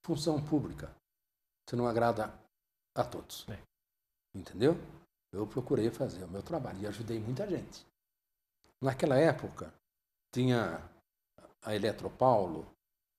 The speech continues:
Speaker 1: que fornecia postinhos de graça pros mais pobres, né? A, a minha, a minha sala lotava, entendeu? Então,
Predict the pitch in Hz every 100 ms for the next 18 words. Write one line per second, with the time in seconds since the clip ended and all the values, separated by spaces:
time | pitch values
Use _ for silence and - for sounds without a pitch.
0 | _ _ _ _ _ _ _ _ - 131
1 | - - 135 135 127 143 135 123 - -
2 | 131 98 - - - - _ _ - -
3 | _ _ _ _ 170 202 240 - - -
4 | - - - 107 - - 123 107 - -
5 | - _ - - _ _ 120 151 147 -
6 | _ _ _ _ _ _ _ _ _ 160
7 | 233 208 143 - 147 104 123 - 131 147
8 | 143 - - - _ _ _ _ _ _
9 | - 117 127 - 135 185 160 - - -
10 | - - - - - 202 208 170 175 -
11 | - - _ _ _ 117 107 107 202 233
12 | - - _ _ _ _ _ - 160 240